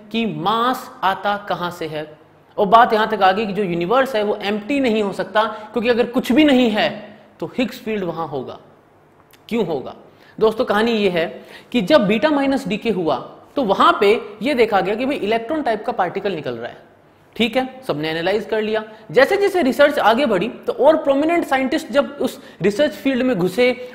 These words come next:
उस process को पढ़ने लगे, तो उन्होंने बोला कि भाई कुछ और भी निकलना चाहिए, क्योंकि एनर्जी और momentum conservation अगर लगाएंगे तो कुछ information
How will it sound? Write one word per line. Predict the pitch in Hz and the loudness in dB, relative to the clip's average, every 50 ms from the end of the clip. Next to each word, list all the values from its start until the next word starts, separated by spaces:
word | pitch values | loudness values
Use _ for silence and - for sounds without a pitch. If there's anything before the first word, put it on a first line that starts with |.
| - | -4
उस | 277 - - | -4 -4 -4
process | - - 220 233 226 285 277 - | -2 -2 -2 0 0 -2 -4 -4
को | 262 | -4
पढ़ने | - - 233 226 262 330 339 | 2 4 4 6 6 6 4
लगे, | 302 208 170 180 208 | 4 4 2 0 -2
तो | - - - - - - - 277 | -2 -8 -14 -18 -18 -8 -4 -2
उन्होंने | 294 311 349 330 | 0 0 0 2
बोला | 247 254 262 285 | 2 2 2 2
कि | 285 277 311 | 2 2 0
भाई | 254 226 269 311 311 | 0 2 2 2 2
कुछ | - 349 330 - 214 - - - | 2 0 -2 0 -2 -4 0 2
और | 233 311 349 381 | 6 6 6 6
भी | 370 370 339 | 6 4 2
निकलना | 311 233 240 233 233 240 233 | 4 2 2 2 2 0 -2
चाहिए, | 226 - 247 285 330 | -2 -2 -2 -4 -2
क्योंकि | - - 285 254 294 277 - - | -2 -4 -4 -4 -4 -4 -4 -2
एनर्जी | 196 202 233 277 294 277 330 330 | 0 0 2 2 2 2 2 2
और | 349 349 330 | 2 2 0
momentum | 294 262 269 320 330 339 392 381 370 | 0 -2 -2 -2 -2 -2 0 -2 0
conservation | 302 320 302 294 320 269 294 285 285 285 262 | 0 0 0 0 0 0 -2 -4 -2 -2 -4
अगर | 262 240 247 226 | 0 0 2 2
लगाएंगे | 190 170 175 240 302 349 339 285 226 247 - - - - - - - - | 2 2 0 0 0 0 2 2 2 2 2 -2 -10 -16 -18 -14 -8 -8
तो | 277 - - - | -8 -8 -8 0
कुछ | - 403 427 - - - - - - - - | 2 2 2 2 -2 -10 -12 -14 -16 -6 -2
information | 247 247 - 254 247 233 220 196 190 190 - 302 349 370 | -2 0 2 2 2 2 2 0 -2 0 -2 -2 -2 -2